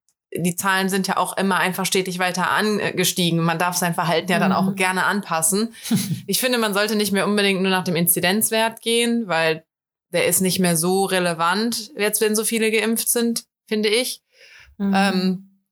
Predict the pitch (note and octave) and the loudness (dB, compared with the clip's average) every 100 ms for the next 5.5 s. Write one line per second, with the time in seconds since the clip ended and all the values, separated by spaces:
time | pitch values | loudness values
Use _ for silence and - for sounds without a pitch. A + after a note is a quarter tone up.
0 | _ _ _ _ _ - F3+ F3+ F3 F3+ | _ _ _ _ _ -2 0 0 0 0
1 | F3 F3 E3+ E3+ F3+ G#3 G3 F3 F3 E3+ | 0 0 -2 0 2 2 0 0 -2 0
2 | F3 F3 E3+ D#3+ E3 D#3 E3+ D#3+ E3+ E3+ | 0 2 2 2 0 0 0 0 0 -2
3 | - E3 F3+ F3 E3 E3 - F3 D#3 D3 | 0 0 2 2 2 0 -2 -2 -2 -2
4 | D#3+ D#3+ D#3 G3 - - - - _ _ | -2 -2 0 0 -2 -16 -20 -20 _ _
5 | _ _ _ _ | _ _ _ _